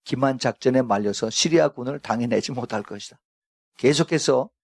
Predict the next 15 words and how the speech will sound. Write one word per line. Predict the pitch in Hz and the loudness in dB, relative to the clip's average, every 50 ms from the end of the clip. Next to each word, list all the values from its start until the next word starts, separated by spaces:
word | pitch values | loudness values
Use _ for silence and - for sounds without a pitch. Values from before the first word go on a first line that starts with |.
| _ _ _ - | _ _ _ -10
이제 | 120 113 139 139 123 | -2 2 2 2 2
서로 | - - - 165 175 | 2 -2 -2 -2 -2
치-, | 160 - - - - 285 269 | -2 0 -2 -4 -4 -4 0
어, | - 127 131 156 - | 0 0 0 0 -2
또 | - 135 135 127 - - _ - - - - | 0 0 0 0 0 -4 _ -20 -20 -16 -10
싸우고 | - - - - 123 123 131 120 120 143 151 - - - | -6 -6 -4 -2 0 0 0 0 2 0 0 0 -4 -4
평화조약 | - - - 135 127 127 131 127 127 | -4 0 0 2 2 4 2 2 2
맺고 | 123 120 117 117 139 | 2 0 0 0 -2
또, | - - 139 143 | -4 -4 -6 -6
또 | - _ - 143 139 123 - - | -6 _ 0 0 0 0 -2 -2
거짓말하고 | - 135 127 127 131 127 123 113 113 113 113 143 170 208 - | -2 0 0 0 0 0 0 0 0 -4 -6 -6 -12 -14 -8
또 | - - 127 | -6 -6 -4
치고받고 | - - - 139 127 110 110 98 - - | -2 -2 -2 0 0 -2 -2 -4 -6 -10
또 | - - - | -6 -6 -6
합니다. | 110 110 107 90 - 98 - | -4 -6 -8 -10 -12 -16 -20